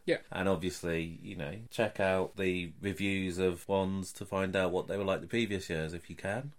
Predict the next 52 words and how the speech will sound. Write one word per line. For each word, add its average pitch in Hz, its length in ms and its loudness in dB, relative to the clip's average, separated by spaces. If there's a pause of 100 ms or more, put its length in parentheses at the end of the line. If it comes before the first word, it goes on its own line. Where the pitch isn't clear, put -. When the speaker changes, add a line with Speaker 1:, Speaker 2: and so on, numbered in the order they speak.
Speaker 1:
Yeah. 202 200 6 (280)
And 190 160 2
if 185 140 -2
you 190 80 2
want 214 160 6
to - 100 -4
do 160 140 2
that, 175 260 6
then 160 140 2
I 156 100 2
can 160 160 -2
link 170 220 0
up 160 140 -4
our 160 200 0 (100)
Speaker 2:
Yeah. 117 140 6
Speaker 1:
show 220 240 12
review 214 420 10
playlist 226 520 6 (160)
right 220 240 12
now. 226 320 10
Speaker 2:
There 95 80 -6
you 104 80 -2
go. 147 60 2
Speaker 1:
Good. 220 200 8 (360)
Lined 180 200 8
it 175 80 8
up 190 120 8
there. 175 220 8 (100)
Speaker 2:
I - 120 2
did. 98 340 4
Speaker 1:
Yeah. 143 160 -2 (260)
Speaker 2:
Um, 95 360 0 (120)
yeah. 214 100 6
Speaker 1:
I'm 311 300 8
summing 233 440 12
up. 269 180 10
Speaker 2:
Sorry. - 160 12
Speaker 1:
Stop 262 320 12
talking. 208 960 12
Speaker 2:
Oh, 92 160 -4
I'm 110 180 -4
sorry. 82 500 -6
Speaker 1:
You 220 80 4
wanna 240 120 10
listen 269 200 12
to 269 120 12
any 240 180 12
other 269 140 12
episodes 294 480 10
of 302 80 2
the 302 60 8
podcast? 320 440 10